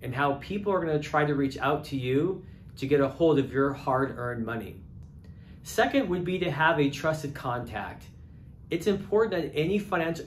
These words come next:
institution that you are with, that you have a listed trusted contact. This is someone that the institution can reach out to if they are questioning your, your request for funds, just to make sure that everything is on the up and up.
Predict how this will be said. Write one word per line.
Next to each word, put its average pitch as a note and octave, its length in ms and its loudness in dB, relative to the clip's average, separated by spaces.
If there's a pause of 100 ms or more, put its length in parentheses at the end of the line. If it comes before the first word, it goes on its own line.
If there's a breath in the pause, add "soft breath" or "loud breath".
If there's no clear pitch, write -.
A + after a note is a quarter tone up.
institution D3 560 -2
that B2+ 40 -2
you B2+ 100 -2
are B2+ 120 0
with, A#2+ 380 -2 (440 loud breath)
that D3 80 2
you D3+ 100 6
have E3 240 2
a F3 40 2
listed D3 520 2
trusted - 400 -4
contact. G2+ 680 -10 (540 loud breath)
This F3+ 180 0
is - 160 -2
someone G3 360 2
that C#3+ 120 0
the C3+ 260 4
institution E3 600 -2
can C3+ 160 -8
reach B2+ 240 -6
out D#3+ 280 0
to G#3+ 380 -2 (320 loud breath)
if D3+ 160 0
they D#3+ 180 4
are D3+ 320 4
questioning F3 680 0
your, C#3+ 760 4
your B2+ 160 -2
request C#3 460 -2
for B2 140 -8
funds, E3+ 640 -2 (460 loud breath)
just A#3 260 2
to A#3 100 2
make G3+ 220 4
sure C#3 400 2
that C3+ 100 0
everything C3+ 640 0
is B2+ 280 -2
on B2+ 200 -2
the C3 100 0
up A#2+ 200 -4
and A#2 120 -4
up. A#2 260 -4